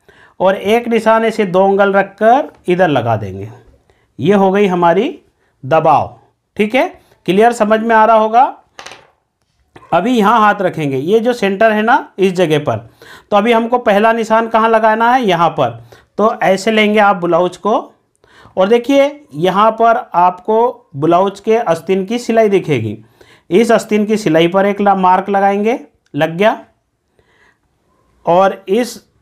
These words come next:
भाग को हटा देंगे। अभी देखिए, यहाँ से इस मार्क से हम ऐसे सीधे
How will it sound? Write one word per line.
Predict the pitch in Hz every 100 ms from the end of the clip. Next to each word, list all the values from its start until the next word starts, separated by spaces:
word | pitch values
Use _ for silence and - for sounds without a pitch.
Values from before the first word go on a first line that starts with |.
| _ _ _ _ _ _ _
भाग | 123 156 160 -
को | 214 320
हटा | - 247 180
देंगे। | 131 107 98 95 - _ - _ -
अभी | 190 240
देखिए, | 233 220 240
यहाँ | 226 180 190 214
से | 214 226 226 233 _ _ _
इस | 190 208
मार्क | 202 190 196 196 202
से | 202 196
हम | 190 196 - _ -
ऐसे | 147 151 175 185 196 - _ _ _ _ _ _
सीधे | - - 143 160 170 165